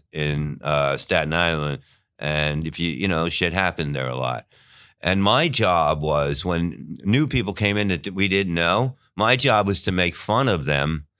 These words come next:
so they wanted to fight us. <laughs> So, and then after a while, my friend Buddy goes to me, he goes, "You know, you're pretty funny when you do that shit. You should try comedy."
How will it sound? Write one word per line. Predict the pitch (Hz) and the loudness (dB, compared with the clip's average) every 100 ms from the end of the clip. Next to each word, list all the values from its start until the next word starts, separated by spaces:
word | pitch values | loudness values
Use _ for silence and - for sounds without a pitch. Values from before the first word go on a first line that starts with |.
| _ | _
so | - 101 | -2 2
they | 90 | 2
wanted | 87 98 90 | 2 2 2
to | 82 | -2
fight | - 104 113 | 2 4 4
us. | 73 - - - | 0 -4 -6 -8
<laughs> | - - _ - - - - - 262 | -20 -20 _ -20 -18 -10 -10 -2 -2
So, | - 262 - 127 98 98 - - - - | 2 2 4 6 6 4 0 -2 -4 0
and | 120 117 110 | 2 2 2
then | 123 147 110 107 - 117 | 2 4 2 0 -4 0
after | 120 107 120 113 | 2 2 2 4
a | 104 | 4
while, | 117 131 117 | 4 4 4
my | 95 98 | 2 2
friend | 107 101 95 | 2 0 2
Buddy | 98 123 107 | 2 4 4
goes | 92 87 - | 2 0 -2
to | 87 | 0
me, | 90 | 2
he | 87 | 2
goes, | 90 87 - - | 2 0 -4 -2
"You | 107 | 0
know, | 113 | 2
you're | 98 120 | 2 0
pretty | 139 165 101 | -2 -2 -2
funny | - 107 156 104 | -2 0 2 2
when | 82 82 | 0 0
you | 80 | 0
do | 127 151 | 0 2
that | 85 78 | 0 -2
shit. | - 76 67 _ - | -2 -4 -4 _ -4
You | 113 | -2
should | 101 120 80 | 0 -2 -2
try | 101 95 92 90 - | -2 0 0 -2 -4
comedy." | 113 135 135 76 65 | -2 0 0 -2 -4